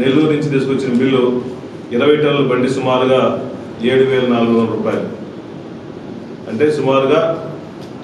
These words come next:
మూడు వందల డెబ్బై రూపాయలు దాకా పడింది టన్ను. మీరు చెప్పే, మీరు చెప్పే ప్రకారం ఇసుక ఫ్రీ అన్నారు. ఈ మూడు వందల డెబ్బై రూపాయలు ఏంటిది? టన్నుకు మూడు వందల డెబ్బై రూపాయలు నెల్లూరులో మీరు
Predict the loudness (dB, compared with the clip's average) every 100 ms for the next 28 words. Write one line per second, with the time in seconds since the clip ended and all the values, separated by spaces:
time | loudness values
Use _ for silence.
0 | -14 -14 -14 -14 -14 -10 0 2 4 4
1 | 2 2 0 2 2 2 0 -2 -4 -6
2 | -8 -12 -14 -14 -14 -14 -8 -2 0 -2
3 | -4 -10 -14 -16 -14 -14 -14 -16 -14 0
4 | 2 4 2 2 4 4 4 2 4 2
5 | 4 4 4 2 0 -4 -8 -12 -14 -14
6 | -14 -12 -12 -4 -2 0 2 2 4 4
7 | 4 2 2 -2 -4 -8 -12 -14 -14 -14
8 | -14 -14 -6 0 4 4 4 4 4 2
9 | 2 4 4 4 2 -2 -4 -8 -10 -14
10 | -14 -14 -14 -14 -2 2 4 2 2 2
11 | 2 2 2 2 2 2 2 2 2 2
12 | 4 4 4 2 2